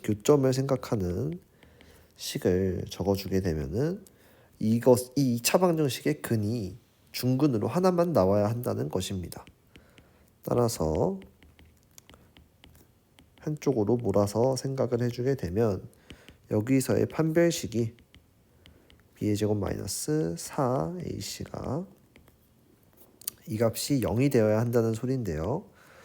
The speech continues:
정리를 해주면 더하기 사 엠 마이너스 십육이 되겠고요. M 제곱 더하기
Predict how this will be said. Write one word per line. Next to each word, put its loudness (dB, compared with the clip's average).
정리를 -2
해주면 -2
더하기 -10
사 -4
엠 -2
마이너스 -6
십육이 -6
되겠고요. -6
M -2
제곱 0
더하기 2